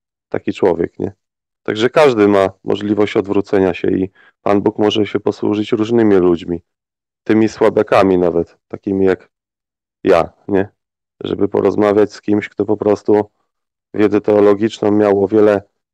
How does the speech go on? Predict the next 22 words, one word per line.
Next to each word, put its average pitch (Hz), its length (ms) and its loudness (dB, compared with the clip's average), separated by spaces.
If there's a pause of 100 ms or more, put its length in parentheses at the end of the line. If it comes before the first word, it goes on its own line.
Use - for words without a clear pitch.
(220)
być - 180 -16
może 104 200 0
nawet 104 300 0
o 101 80 0
wiele 107 280 4
większą, 101 640 0
był 101 220 -2
bardziej 107 340 0
oczytany, 101 600 0 (840)
ale 104 220 0
tkwił 110 360 -2
w 101 100 -8
błędzie 90 480 0 (680)
i - 60 -18
Chrystusa - 540 -2
odrzucił, 85 480 -6
nie? - 160 -8 (1000)
Żeby 95 220 -4
go 98 140 0
napomnieć, 92 560 0
żeby 90 280 -2
on 95 300 -2